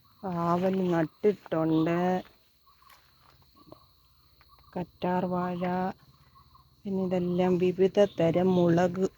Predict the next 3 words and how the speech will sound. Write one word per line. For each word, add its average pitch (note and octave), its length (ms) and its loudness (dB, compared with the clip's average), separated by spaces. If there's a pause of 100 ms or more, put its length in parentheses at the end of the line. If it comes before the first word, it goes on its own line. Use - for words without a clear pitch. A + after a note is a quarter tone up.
(140)
തൈകളാണ് F3 560 2
കേട്ടോ. F3+ 260 0 (2250)
ഏതൊക്കെയാണെന്ന് F#3+ 840 4